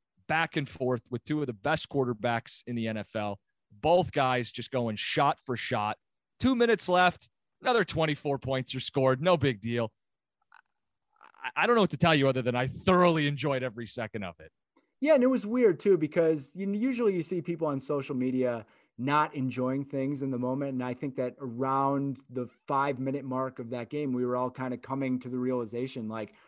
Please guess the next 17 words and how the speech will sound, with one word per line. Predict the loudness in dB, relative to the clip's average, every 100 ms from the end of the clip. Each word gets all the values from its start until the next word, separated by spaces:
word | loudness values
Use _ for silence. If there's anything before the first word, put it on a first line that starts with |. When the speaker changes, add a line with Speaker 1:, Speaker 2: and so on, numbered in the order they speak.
| _ 4
Speaker 2:
"Wow, | 6 6
this | 2 -2
is | -8
really | -2 0 0
special." | -4 -8 -6 -6 -10 -12 -4
And | -2
that | 0
was | -2
before | -6 -10 -6 0 2 2
all | 0 -6
the | -8
fireworks | -8 -6 -8 -12 -14 -20 _ _ -4
and | -2
before | -2 2 2 4
all | 0
the | -4 -8
drama. | -6 -4 -4 -8